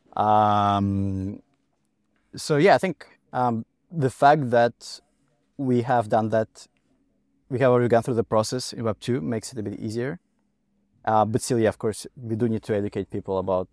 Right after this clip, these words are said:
the basics. I mean, starting, like, what is Bit-, what is Bitcoin? Why, you know, why not all of crypto is a scam, even though, like,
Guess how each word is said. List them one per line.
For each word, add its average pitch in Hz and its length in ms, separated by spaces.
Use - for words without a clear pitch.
the 101 60
basics. 98 360
I 95 60
mean, - 100
starting, 98 300
like, 95 220
what 113 300
is 98 120
Bit-, 110 200
what 120 420
is 104 120
Bitcoin? 101 520
Why, 107 760
you 104 120
know, 95 440
why 120 460
not 117 420
all 117 180
of - 140
crypto 107 320
is 98 220
a - 20
scam, 101 500
even 101 220
though, 98 300
like, 101 100